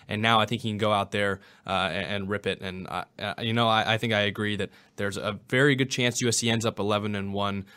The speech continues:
They get a bye, which I don't know what our schedule is gonna be on the bye, but it's gonna be a, a week where to just kinda sit back. I think U S C fans can, can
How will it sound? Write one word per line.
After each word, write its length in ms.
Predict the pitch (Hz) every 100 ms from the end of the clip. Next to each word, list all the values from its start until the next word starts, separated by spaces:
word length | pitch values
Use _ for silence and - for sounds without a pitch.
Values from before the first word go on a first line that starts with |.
| - -
They 140 | 98
get 160 | 123 123
a 60 |
bye, 480 | 110 104 101 98 92 - -
which 240 | 92 -
I 80 | 98
don't 120 | 110
know 100 | 113
what 120 | 104 110
our 120 | 127
schedule 300 | - 123 117
is 100 | 110
gonna 120 | 113
be 160 | 107 107
on 180 | 101
the 80 | 101
bye, 280 | 101 95 92
but 220 | 95 90 -
it's 400 | 92 92 - -
gonna 200 | 104 95
be 160 | 98
a, 200 | 95 95
a 60 | 104
week 320 | 98 120 120
where 100 | 113
to 140 | 101 104
just 140 | 107
kinda 220 | 110 101 - -
sit 300 | - 160 156
back. 300 | 135 131 131
I 60 | 107
think 160 | 104
U 100 | 110
S 100 | 113
C 120 | 117 110
fans 360 | 110 104 101
can, 220 | - 98 - - _
can 280 | - 95